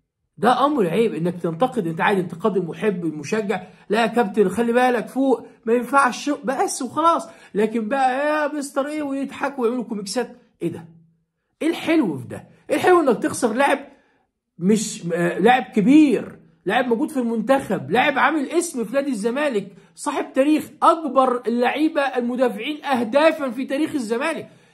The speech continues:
ما، ازاي ما تبقاش شايف التاريخ؟ يعني انت في ناس بتقعد تتكلم على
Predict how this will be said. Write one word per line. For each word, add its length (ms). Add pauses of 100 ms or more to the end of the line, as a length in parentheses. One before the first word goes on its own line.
(100)
ما، 200
ازاي 360
ما 120
تبقاش 340
شايف 280
التاريخ؟ 340
يعني 300
انت 260 (420)
في 220
ناس 360
بتقعد 440
تتكلم 560
على 380